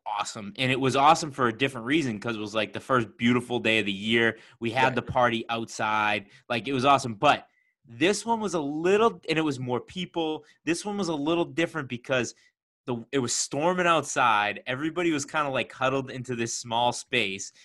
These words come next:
Speaker 1: and everybody was just like, "Well, I guess we got nothing el-, else to do other than just get ripped right now," you know?
Speaker 2: It, it felt like everybody was <laughs> getting after the entire bar. And at one point we had, uh,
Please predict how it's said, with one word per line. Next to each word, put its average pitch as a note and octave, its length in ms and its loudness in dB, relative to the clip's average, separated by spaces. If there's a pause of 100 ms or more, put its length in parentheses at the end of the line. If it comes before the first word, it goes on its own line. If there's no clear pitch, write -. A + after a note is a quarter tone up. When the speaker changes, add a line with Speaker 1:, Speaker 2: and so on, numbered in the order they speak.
(100)
Speaker 1:
and B2 140 -6
everybody C3+ 420 2
was A#2+ 120 -2
just B2 200 -6
like, G#2 280 -2 (280)
"Well, C3 360 2
I A#2 100 -2
guess C3+ 200 0
we C#3+ 60 -2
got C#3 140 -2
nothing C3 300 0
el-, B2+ 180 -4 (120)
else C3+ 240 -4
to A#2+ 100 -8
do A#2 220 2
other A2+ 140 2
than A2 100 -6
just A2 180 -6
get G#2+ 160 -6
ripped A2 340 -4
right F#2 260 -6
now," E2+ 280 -20
you G#2 120 -10
know? G#2+ 260 -2
Speaker 2:
It, - 140 -16 (300)
it B2 100 -14
felt D3 160 2
like B2 260 4
everybody G2+ 560 -2
was F2+ 160 -14
<laughs> - 60 -8
getting - 300 -6
after G#2+ 360 -4
the A#2+ 140 -6
entire B2 420 -4
bar. G#2 260 -8 (360)
And C#3+ 120 6
at B2+ 120 6
one C#3 160 6
point C3+ 200 2
we A2 100 2
had, G2+ 320 2
uh, G2 340 -8